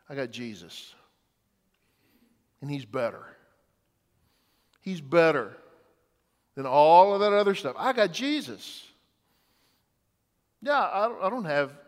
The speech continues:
money. I can't. Church, look, there are things you can do.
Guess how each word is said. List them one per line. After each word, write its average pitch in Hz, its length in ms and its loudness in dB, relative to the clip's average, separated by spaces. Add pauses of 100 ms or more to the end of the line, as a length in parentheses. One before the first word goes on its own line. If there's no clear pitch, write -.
(280)
money. 143 260 -8
I 156 60 -14
can't. 143 220 -8 (540)
Church, 262 460 2
look, 220 280 -2 (1400)
there 196 100 0
are 151 60 -2
things 202 400 2
you 208 80 -10
can 185 180 -6
do. 214 380 -2